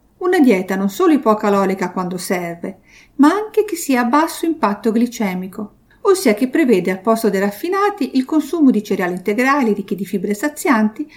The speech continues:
sotto forma di chicchi, fiocchi, ma anche pasta o pane. In altre parole, una dieta mediterranea ricca di ortaggi, ma molto controllata con i cereali raffinati, il pane bianco, i prodotti da forno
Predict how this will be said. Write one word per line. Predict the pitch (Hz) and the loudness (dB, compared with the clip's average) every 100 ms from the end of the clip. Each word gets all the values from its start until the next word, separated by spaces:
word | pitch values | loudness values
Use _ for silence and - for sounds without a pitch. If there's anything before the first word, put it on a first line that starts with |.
| - | -20
sotto | - - 311 | -10 -4 -2
forma | 254 220 190 | 2 2 2
di | 202 | -2
chicchi, | 247 247 - 202 | -2 -2 -4 -4
fiocchi, | 233 220 220 - | 2 2 2 -4
ma | 302 | 0
anche | 202 - 220 | 0 -2 -4
pasta | 170 170 - | -4 -6 -10
o | - | -10
pane. | 165 165 170 180 _ _ | -12 -12 -14 -18 _ _
In | 277 | 6
altre | 349 359 349 | 6 4 2
parole, | 277 214 180 | 2 2 2
una | 185 208 | 2 2
dieta | 262 277 247 | 2 2 4
mediterranea | 208 208 202 190 190 180 175 226 277 - _ | 4 2 0 0 0 -2 0 0 0 -6 _
ricca | - 220 214 | -2 0 0
di | 180 | 0
ortaggi, | 180 - 175 165 160 247 240 _ _ | -2 -2 -4 -4 -8 -10 -10 _ _
ma | - 294 | 2 2
molto | 370 440 427 285 | 4 0 0 0
controllata | 262 262 311 359 381 349 | 0 0 0 0 0 0
con | 277 254 | 6 6
i | |
cereali | 254 269 262 254 | 6 0 2 2
raffinati, | 254 233 - 226 202 170 - | 0 -2 0 2 2 -2 -6
il | 170 | -6
pane | 185 185 180 | -4 -4 0
bianco, | 208 220 202 208 | 2 2 0 -4
i | |
prodotti | 196 185 190 202 | -6 -4 -2 -2
da | 196 | -4
forno | 180 240 196 180 170 | -2 2 2 0 -6